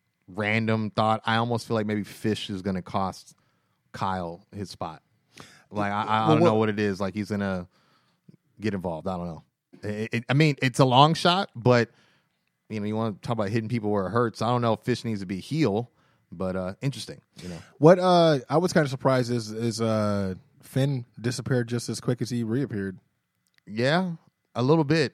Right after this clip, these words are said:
Speaker 1: I mean, I think it seems like he just came back to do the business. I know for sure. I mean, we talked about it. Not only is he open to coming back to the main roster, they've been wanting to bring him back to the main roster, the writing. And then it,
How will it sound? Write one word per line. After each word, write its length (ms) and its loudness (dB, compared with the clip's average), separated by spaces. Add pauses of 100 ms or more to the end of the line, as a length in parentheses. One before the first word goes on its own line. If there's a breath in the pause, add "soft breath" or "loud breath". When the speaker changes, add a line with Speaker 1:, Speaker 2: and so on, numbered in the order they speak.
(140)
Speaker 1:
I 100 0
mean, 260 0
I 80 0
think 240 -4
it 80 -2
seems 240 -6
like 120 -4
he 180 -8
just 220 -8
came 200 -8
back 180 -2
to 60 -16
do 120 -4
the 100 -8
business. 460 -4
I 120 0
know 380 2
for 200 -2
sure. 460 2
I 20 2
mean, 140 -2
we 80 0
talked 240 0
about 280 0
it. 120 -2 (300 soft breath)
Not 160 -4
only 180 -4
is 100 -8
he 160 -2
open 220 -2
to 200 -6 (240)
coming 200 -2
back 180 -2
to 60 -10
the 60 -4
main 160 -4
roster, 500 -4 (560 soft breath)
they've 320 4
been 240 0
wanting 300 0
to 60 -2
bring 200 -2
him 140 -4
back 280 -2
to 100 -10
the 60 -4
main 180 -4
roster, 320 -6
the 80 -6
writing. 420 -2
And 200 -6
then 300 -4
it, 240 -8